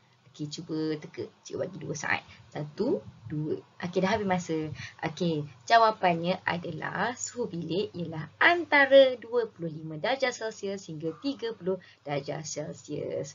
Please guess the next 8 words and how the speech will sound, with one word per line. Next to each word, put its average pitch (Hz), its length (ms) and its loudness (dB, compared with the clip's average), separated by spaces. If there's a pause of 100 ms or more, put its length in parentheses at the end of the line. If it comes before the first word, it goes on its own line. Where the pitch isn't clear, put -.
(320)
So, 202 240 0
dah 285 160 2
tahu 208 320 -2
sekarang 294 400 2
kan 202 240 2
berapakah 175 480 -2
suhu 185 160 -2
bilik? 175 400 -2